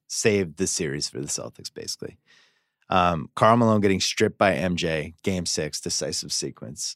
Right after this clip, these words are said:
just not even realizing M J was gonna take him. M J wins the game. Rasheed Wallace leaving Horry open, game five.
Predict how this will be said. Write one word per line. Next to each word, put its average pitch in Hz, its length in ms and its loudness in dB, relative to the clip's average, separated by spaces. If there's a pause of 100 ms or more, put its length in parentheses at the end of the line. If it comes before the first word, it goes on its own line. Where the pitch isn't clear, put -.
(140)
just - 260 -4
not 90 260 0
even 80 240 -2
realizing 78 540 -6
M 71 80 -12
J 69 200 -8
was 64 120 -8
gonna 67 300 -12 (440)
take 76 220 -2
him. 71 260 -12
M 82 140 -6
J 76 160 -4
wins 69 220 -6
the - 80 -10
game. - 260 -12 (1400)
Rasheed 180 460 6
Wallace 165 600 8
leaving 127 600 4
Horry 139 480 8
open, 101 680 4
game 120 240 6
five. 101 540 6